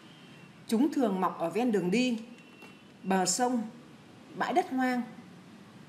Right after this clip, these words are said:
Cây cao khoảng sáu mươi xăng ti mét đến một mét. Nếu mà nơi đất tốt thì cây có thể cao hơn một mét. Lá của nó có ba chiết, hình trái xoan ngược,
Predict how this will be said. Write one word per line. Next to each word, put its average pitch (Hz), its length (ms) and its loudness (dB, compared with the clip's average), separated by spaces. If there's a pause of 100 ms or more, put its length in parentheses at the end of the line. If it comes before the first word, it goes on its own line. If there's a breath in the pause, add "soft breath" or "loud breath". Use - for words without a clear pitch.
(1700)
Cây 269 200 2
cao 262 200 2
khoảng 208 280 -2
sáu 170 220 -2
mươi 285 180 4
xăng 262 200 -2
ti 254 100 -4
mét 320 200 2 (160)
đến 208 200 2
một 247 140 0
mét. 311 200 0 (1400)
Nếu 208 220 6
mà 254 120 2
nơi 220 160 0
đất 285 200 -2
tốt 349 280 0
thì 214 120 2
cây 240 220 2
có 269 160 -4
thể 233 160 -2
cao 226 220 -2
hơn 240 260 -2
một 202 140 0
mét. 294 200 -2 (840)
Lá 196 320 2
của 190 80 -2
nó 165 360 -2
có 208 80 2
ba 262 220 0
chiết, 381 240 -4 (320)
hình 190 200 0
trái 185 200 -2
xoan 247 280 0
ngược, 185 160 0